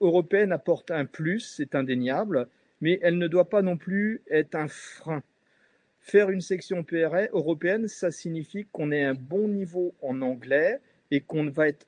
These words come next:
encore demain meilleur dans cette discipline-là. Elle apporte également de nouvelles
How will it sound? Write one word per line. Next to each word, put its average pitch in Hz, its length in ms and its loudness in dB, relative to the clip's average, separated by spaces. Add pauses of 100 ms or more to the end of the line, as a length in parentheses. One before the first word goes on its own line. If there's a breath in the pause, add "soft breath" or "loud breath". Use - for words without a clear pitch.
(120)
encore 175 460 -2
demain 151 380 -2
meilleur 180 640 2
dans 156 180 -6
cette 139 240 -8
discipline-là. 156 840 -4 (500 soft breath)
Elle 143 140 6
apporte 175 380 0
également 170 760 0
de 143 460 -2
nouvelles 165 400 -2